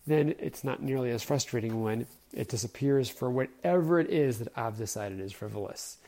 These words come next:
I wanna add a note to this. What if we would stop and ponder how much of that which I think is frivolous is really, in a sense,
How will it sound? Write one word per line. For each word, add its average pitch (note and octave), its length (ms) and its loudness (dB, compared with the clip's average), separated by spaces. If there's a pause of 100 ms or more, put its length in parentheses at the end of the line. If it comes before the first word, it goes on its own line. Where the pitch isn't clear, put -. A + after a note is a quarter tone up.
(340)
I C#3+ 100 0
wanna E3+ 180 10
add D3 180 2
a C3+ 80 4
note D3+ 320 4
to A#2+ 140 -10
this. A2+ 460 -8 (840)
What C4 140 6
if D#4 160 2
we F3 80 6
would D#3+ 200 4
stop G#3+ 340 4
and D3+ 120 -4
ponder C3 560 0 (400)
how B3+ 300 0
much B3+ 300 2
of D3 200 0
that F#3+ 200 2
which F#3+ 180 4
I E3+ 80 4
think D3+ 200 0
is B2+ 140 -6
frivolous C3 840 -4 (540)
is E3 200 2
really, G#3 480 6
in C4+ 80 4
a E3+ 80 2
sense, - 880 -4